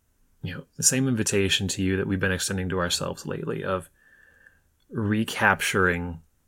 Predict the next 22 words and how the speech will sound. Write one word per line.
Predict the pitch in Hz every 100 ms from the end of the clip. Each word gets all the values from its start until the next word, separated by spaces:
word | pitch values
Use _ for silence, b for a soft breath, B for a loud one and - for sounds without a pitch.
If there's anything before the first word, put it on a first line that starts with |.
| _
the | - 98
spirit | - - 107 95 95
of | 90 85
play, | - 101 - - _ b b b b b b _ _
uh, | - - - _
in | 113 101
whatever | 101 113 123 120
ways | 107 101 101
that | 110
that | 98 -
looks | 101 95 -
like, | 98 104
where | - 104 101
it's, | 98 - - - - _
it's | - 107 113
appropriate | 101 - 120 131 123
enough | 117 113
to | -
be | 110
beneficial, | 104 98 92 101 - 107
but | 95
it's | 92 -